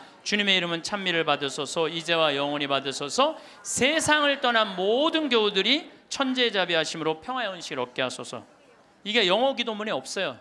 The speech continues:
내가 영어로 식사 전후 기도 하거든요. 없어요, 영어. 한국에만 있는 기도문이에요. 영혼들을 위한 기도.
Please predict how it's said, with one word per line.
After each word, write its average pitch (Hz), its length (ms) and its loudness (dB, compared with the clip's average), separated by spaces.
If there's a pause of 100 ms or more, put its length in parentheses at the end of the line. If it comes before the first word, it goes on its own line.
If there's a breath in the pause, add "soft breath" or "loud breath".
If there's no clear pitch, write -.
내가 170 260 -2
영어로 180 640 -2
식사 - 420 -2
전후 170 260 -6
기도 156 200 -8
하거든요. 165 420 -6
없어요, 233 400 -4
영어. 131 260 -10 (300 loud breath)
한국에만 330 800 -6
있는 170 240 -14
기도문이에요. 165 840 -16
영혼들을 202 600 0
위한 143 240 -8
기도. 131 340 -14